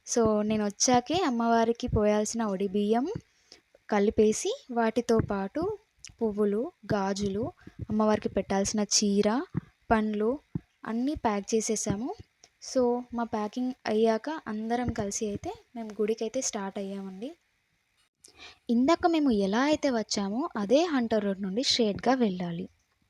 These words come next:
అసలు ఈ రోజు గుడికి వెళ్ళడానికి కారణం ఏంటి అంటే, మా అక్క తన పెద్ద అబ్బాయి గురించి మొక్కుకున్నారంట.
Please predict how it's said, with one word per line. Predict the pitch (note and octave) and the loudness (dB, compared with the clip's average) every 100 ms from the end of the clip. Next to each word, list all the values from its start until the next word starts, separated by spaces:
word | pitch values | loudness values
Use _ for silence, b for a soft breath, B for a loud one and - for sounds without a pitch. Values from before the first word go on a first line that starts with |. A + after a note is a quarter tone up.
| _ B B B - - | _ B B B -8 -4
అసలు | C4 G#4 - A3+ | 0 0 0 0
ఈ | B3 B3 | 4 6
రోజు | B3+ D#4 | 6 6
గుడికి | C4+ A3+ A3+ | 2 2 2
వెళ్ళడానికి | A#3 G#3+ G#3 G3+ G#3+ | 2 2 0 0 -4
కారణం | - F3+ G#3 E4+ | -4 -2 -2 0
ఏంటి | C4 G3 G3 | 0 0 0
అంటే, | G#3 F3 F3 B3+ G#4 - _ b b A#3 | -2 -4 -6 -6 -6 -10 _ b b -6
మా | G#3 B3 - | 0 0 0
అక్క | A3+ - C4 C#4 G4+ - | -4 -6 -4 -2 -4 -4
తన | A#3+ | -4
పెద్ద | A3+ G#3+ G3 | 0 -2 0
అబ్బాయి | B3 B3+ C4+ | 0 2 0
గురించి | B3 A3+ A3 - | 0 -2 -2 -2
మొక్కుకున్నారంట. | E4 A#3 A#3+ A#3+ A3 G#3 G3 F#3 | 0 2 2 2 2 2 0 -2